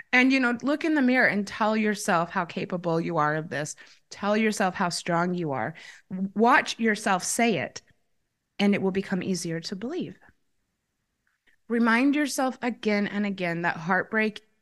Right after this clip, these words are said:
is temporary, always. You have survived other disappointments in your life, and you will survive this one as well. Number two,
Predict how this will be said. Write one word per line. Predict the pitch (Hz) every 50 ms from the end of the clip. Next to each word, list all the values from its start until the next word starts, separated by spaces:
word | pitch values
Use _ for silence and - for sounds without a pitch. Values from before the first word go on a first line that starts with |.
| _ _
is | 233 226 233 220 208 185 165 165 - - - _ _
temporary, | - - 214 196 202 196 - 165 151 143 117 87 82 - - _ _ _
always. | 214 208 214 214 208 196 180 143 - 107 110 - - - - - - - - _ - - - - - - - _ _
You | 208 226 262 269
have | 285 285 269
survived | - - 302 233 226 214 202 208 208 202 - _ _ _
other | - 226 240 226 254 254 233
disappointments | 247 226 202 - 202 185 - - 175 202 - 208 226 - -
in | 226 226
your | 226 247
life, | 247 247 233 233 247 269 254 - _ - - - - _ _
and | 196 196 196 196
you | 196 214 214
will | 208 247 254 247
survive | - - 277 247 - 190 175 170 165 175 202 - _ _
this | - 185 175 - - -
one | 190 185 180 180 - -
as | - 170 165 -
well. | 165 160 - 65 64 - - _ _ _ _ _ _ _ _ _ _ _ _ _ _ _ _ _ _ _ _ _ _ _ _ _ _ _ _ _ _ _ _ _ _ _ _ _
Number | 226 233 247 254 269 277 302 302 277
two, | - - - - 233 190 - - - 190 190